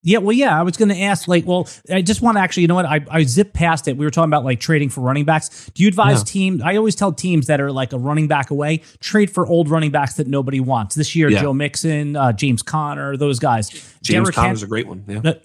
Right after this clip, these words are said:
Speaker 1: you can give a first round pick on the clock for Derrick Henry right now.
Speaker 2: Yeah,
Speaker 1: I mean,
Speaker 2: yeah,
Speaker 1: you,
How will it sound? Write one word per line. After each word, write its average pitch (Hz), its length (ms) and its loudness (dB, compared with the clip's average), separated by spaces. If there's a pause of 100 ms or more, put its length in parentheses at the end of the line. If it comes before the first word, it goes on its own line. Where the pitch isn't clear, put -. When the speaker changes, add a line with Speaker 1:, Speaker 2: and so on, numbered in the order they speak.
(140)
Speaker 1:
you 196 160 4
can 240 180 4
give 185 160 2
a 170 60 0
first 185 340 -4
round 165 240 0
pick 170 320 -2
on 156 140 0
the 139 60 -4
clock 156 460 0 (220)
for 143 100 0
Derrick 139 300 0
Henry 143 320 0
right 117 240 -6
now. 131 220 -6
Speaker 2:
Yeah, 131 140 2
Speaker 1:
I - 20 0
mean, 127 100 2
Speaker 2:
yeah, 151 60 4
Speaker 1:
you, 160 80 2